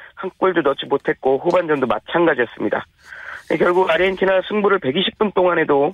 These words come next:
한 골도 못 넣으면서 승부차기까지 가야 했고요. 이 콜롬비아 오스피나 선수는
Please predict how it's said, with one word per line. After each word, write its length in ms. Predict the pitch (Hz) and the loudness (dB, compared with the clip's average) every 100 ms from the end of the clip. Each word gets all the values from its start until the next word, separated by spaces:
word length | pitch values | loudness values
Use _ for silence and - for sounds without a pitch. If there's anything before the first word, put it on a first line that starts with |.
| - | -6
한 180 | - 117 | -6 -4
골도 260 | - 220 185 | 0 0 0
못 140 | 135 | 0
넣으면서 440 | 143 156 131 131 165 - | 2 2 2 0 -2 -2
승부차기까지 720 | 240 233 - 196 - 147 143 | -2 -2 -2 -2 0 0 0
가야 200 | - 135 | 2 2
했고요. 380 | 127 - 175 185 _ _ - - - - - - | 2 0 0 -2 _ _ -20 -18 -16 -16 -12 -2
이 400 | 185 185 185 165 - _ | 2 2 2 0 -6 _
콜롬비아 420 | - 240 247 226 202 | -2 0 2 2 0
오스피나 380 | - 214 214 | -2 -2 0
선수는 380 | 202 196 202 214 | 0 0 0 -2